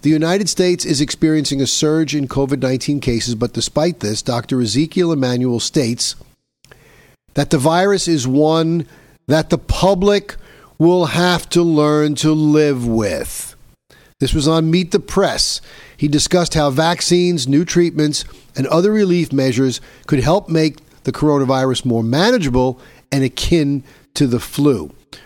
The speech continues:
We think over the course of twenty twenty-two, we will get to an endemic stage, and the plan is or proposes we need a strategic plan. Look, covid nineteen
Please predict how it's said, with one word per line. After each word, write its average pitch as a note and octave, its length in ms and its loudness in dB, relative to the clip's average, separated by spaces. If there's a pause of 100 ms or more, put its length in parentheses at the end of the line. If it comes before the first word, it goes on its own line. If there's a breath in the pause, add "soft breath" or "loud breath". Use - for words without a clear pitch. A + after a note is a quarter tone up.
(120 loud breath)
We C#3 120 0
think E3+ 240 0
over C#3+ 160 0
the C3+ 100 -2
course C#3 320 -2
of A2+ 80 -6
twenty C3 320 -2
twenty-two, C3 680 0 (340 loud breath)
we D3+ 100 4
will C#3 140 0
get C#3 240 -2
to C3 180 0
an A#2+ 80 0
endemic B2 540 -2
stage, A2+ 440 -2
and B2 100 -2
the A2+ 40 -4
plan B2+ 420 -2
is A2+ 220 -4
or G#2+ 60 -6
proposes B2 580 -2 (240 loud breath)
we B2 80 -2
need A#2+ 160 -2
a A2+ 60 -2
strategic G#2 500 -6
plan. G2+ 320 -6 (320 loud breath)
Look, - 280 -6 (2000 soft breath)
covid F3+ 260 2
nineteen C#3 640 0